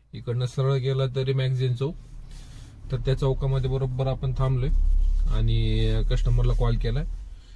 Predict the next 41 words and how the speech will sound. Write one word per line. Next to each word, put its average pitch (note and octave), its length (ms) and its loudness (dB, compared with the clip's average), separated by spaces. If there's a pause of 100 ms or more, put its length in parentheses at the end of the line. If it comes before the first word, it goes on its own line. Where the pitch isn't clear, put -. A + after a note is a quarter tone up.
(220)
"थांबा," B2 180 2
म्हणले, B2+ 220 2
"पाच A#2 260 -2
मिनिटामध्ये A#2 460 0
येतो." A2+ 140 -4
तसं A#2+ 140 -2
आपण B2 280 -2
अकरा B2 240 -2
मिनिटं C3 260 0
आधी C3 200 -2
पोचलोय, C3+ 400 -4 (1080)
तर, A2+ 420 -8
अ, A2 60 -4
येतो A#2+ 300 -4
बोलले. A2+ 340 -4
ठीक - 500 -8
आहे, B2+ 100 -6 (280)
वेट A#2 180 0 (100)
करूया G#2+ 280 -2
थोडंसं, G#2+ 400 -4 (800)
कारण A2+ 220 -6
आपण A#2 240 -6
काय B2 200 -2
नाही, A#2 140 0
गाडी A2+ 200 0
पुसली A#2 340 -4
नाही, A2+ 160 0
काय A2 220 -4
नाही, A2 180 -4
काय A2+ 200 -4
नाही, A#2 160 -2
डायरेक्ट A#2 360 -2 (640)
पुसली C#3+ 260 -6
होती C#3+ 160 -4
रात्री, C3+ 340 -2 (600)
फक्त B2 300 -6
काच B2 220 -4
वगैरे A#2+ 220 -4
क्लीन A#2 260 -4
करून A#2+ 240 -4
घेतो B2 320 -4